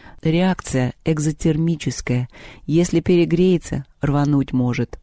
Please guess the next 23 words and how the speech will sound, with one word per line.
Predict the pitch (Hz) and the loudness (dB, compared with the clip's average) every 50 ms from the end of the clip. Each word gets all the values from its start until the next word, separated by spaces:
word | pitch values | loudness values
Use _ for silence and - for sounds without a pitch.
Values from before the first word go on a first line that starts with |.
| _ _ _ _ | _ _ _ _
После | - 185 196 - - 147 151 | 0 0 0 2 2 0 0
растворения | 151 156 - - 165 165 170 170 156 156 156 | 0 0 0 0 2 2 2 2 2 0 0
таблеток | - - 156 151 170 202 233 - - - | 0 0 0 2 2 2 2 2 0 0
Севка | - - 170 175 - - 151 | 0 0 0 0 0 0 -2
отволок | 151 - 156 156 165 165 156 | 0 0 2 2 2 2 2
кастрюлю | - - 156 - - - 160 156 156 151 | 0 0 -2 0 2 2 4 4 4 2
в | 143 | 2
ванную, | 139 165 190 202 196 170 143 131 - - - - - - | 2 2 2 4 4 4 2 2 0 -4 -10 -16 -4 -2
накидал | 156 160 - 180 165 170 165 156 | 0 0 2 2 2 2 2 2
в | 147 | 2
неё | 151 160 165 165 160 | 2 4 4 4 6
льда | 151 151 151 143 143 139 165 190 208 | 4 4 4 2 2 2 2 2 2
из | 185 180 - | 2 0 0
холодильника | - - 156 156 151 160 160 143 143 143 - 135 - - - - - | 0 0 0 0 2 2 2 2 2 2 0 -2 -4 -6 -14 -4 -2
и | - 160 | -2 0
принялся | - - 208 214 196 175 - - | 2 2 4 4 4 4 2 0
понемногу | - 165 151 151 160 185 196 175 165 | 0 2 2 4 4 4 2 2 2
доливать | 139 147 143 143 147 160 160 - - | 2 2 2 2 2 0 0 -2 -2
ацетон. | - 156 - - - 165 - - - 127 120 104 - - - - - - - - - | -4 -2 0 0 0 0 0 0 0 0 0 0 -4 -10 -16 -20 -20 -18 -20 -8 -4
Антоха | - 135 135 131 - 175 202 - - 139 131 - - | -2 -2 0 2 2 0 2 2 -2 -4 -4 -4 -4
взвыл | - 127 127 143 131 131 156 160 147 - - | -4 -2 -2 -2 0 2 4 4 4 2 0
от | 147 135 | -4 -2
бессилия. | 135 - 139 - - - 135 135 120 120 117 - | 0 0 0 0 0 2 2 2 2 2 0 -2